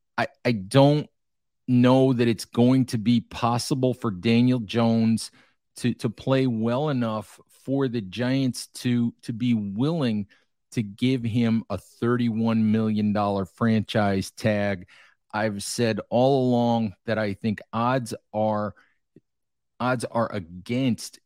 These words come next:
Jones playing well enough for Joe Schoen and Brian Daboll to, uh, to more or less hitch their wagons to him long term. I think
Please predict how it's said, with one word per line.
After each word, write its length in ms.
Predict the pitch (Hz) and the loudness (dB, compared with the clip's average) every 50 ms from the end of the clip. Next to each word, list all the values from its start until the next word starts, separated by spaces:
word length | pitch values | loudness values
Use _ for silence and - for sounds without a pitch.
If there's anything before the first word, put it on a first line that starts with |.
| _ - | _ -18
Jones 640 | 90 80 90 107 110 110 110 110 110 110 107 101 - - _ _ _ _ _ _ _ _ _ _ _ _ _ _ _ | -12 -6 -2 0 0 0 0 0 0 0 0 -2 -4 -10 _ _ _ _ _ _ _ _ _ _ _ _ _ _ _
playing 500 | - - 117 113 113 113 110 107 104 101 | -8 -4 -2 0 0 2 0 0 0 0
well 260 | 104 107 113 123 131 | 0 0 0 2 2
enough 480 | 127 117 113 110 104 101 98 - - - - _ | 2 2 2 2 0 -2 -6 -8 -12 -20 -20 _
for 360 | _ _ - 117 107 104 101 | _ _ -6 -4 -2 -2 -2
Joe 280 | 95 - 113 117 113 | -4 -4 -2 -2 -2
Schoen 360 | 104 - - 117 113 113 110 107 | -2 -2 -2 0 2 2 2 2
and 140 | 101 104 | 0 0
Brian 380 | 101 113 113 104 107 107 101 92 | -2 -2 -2 0 0 0 -2 -2
Daboll 560 | 87 107 110 110 101 107 110 107 104 110 98 - - - - _ _ _ _ _ _ | -2 -2 -2 -2 0 0 0 0 0 -2 -4 -6 -14 -20 -20 _ _ _ _ _ _
to, 440 | - - 123 113 113 110 104 104 104 | 0 4 4 6 6 6 4 4 2
uh, 180 | 101 101 98 92 - _ _ _ _ - | 2 2 0 -2 -6 _ _ _ _ -4
to 120 | - 113 | 0 2
more 280 | 107 110 113 113 113 110 | 2 4 4 4 2 2
or 80 | 107 | 0
less 220 | 107 107 104 - - | 0 0 -2 -4 -2
hitch 300 | - 113 110 - - - | -2 -2 -2 -2 -4 0
their 180 | 117 107 104 | 0 2 2
wagons 600 | 107 107 113 110 110 113 107 107 113 110 101 - - | 2 2 2 2 2 2 2 4 2 2 2 0 -2
to 120 | 120 107 | -4 -2
him 320 | 95 113 107 107 101 104 | 0 0 0 0 0 0
long 280 | 107 107 107 110 110 104 | 0 2 2 2 0 -2
term. 500 | - - - 113 110 110 107 104 104 101 - - - - _ _ _ _ _ _ _ _ _ - | -4 -4 -2 0 2 2 2 0 -2 -4 -8 -18 -20 -20 _ _ _ _ _ _ _ _ _ -6
I 100 | - 107 | -6 -6
think 380 | - _ _ 120 120 117 110 | -6 _ _ 2 4 4 2